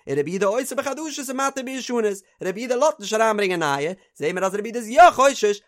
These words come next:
אז א מענטש האט געמאכט א כמאיה, א צירה פון תפילין. אלמא זעען מיר, מר סא וטורעכין איז,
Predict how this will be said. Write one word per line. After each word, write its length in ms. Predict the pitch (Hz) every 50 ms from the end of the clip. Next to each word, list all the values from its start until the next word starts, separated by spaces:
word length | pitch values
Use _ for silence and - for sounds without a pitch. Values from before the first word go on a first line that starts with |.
| _
אז 160 | - 208 214 220
א 60 | 220
מענטש 220 | 226 247 240 -
האט 80 | 240 214
געמאכט 320 | 240 240 254 247 - -
א 40 | 240
כמאיה, 560 | 226 - 233 233 262 269 269 254 226 214 214
א 20 | 214
צירה 200 | - 240 240 233
פון 140 | 233 240
תפילין. 320 | 233 - 208 196 185 175 165 - _ _ _ _
אלמא 240 | 139 143 156 170 180
זעען 260 | 185 196 262 311 311
מיר, 140 | 285 254 233
מר 240 | 208 208 254 269 254
סא 120 | 214 - 214
וטורעכין 580 | 190 190 208 - 285 311 302 285 269 254 226
איז, 160 | 214 214 208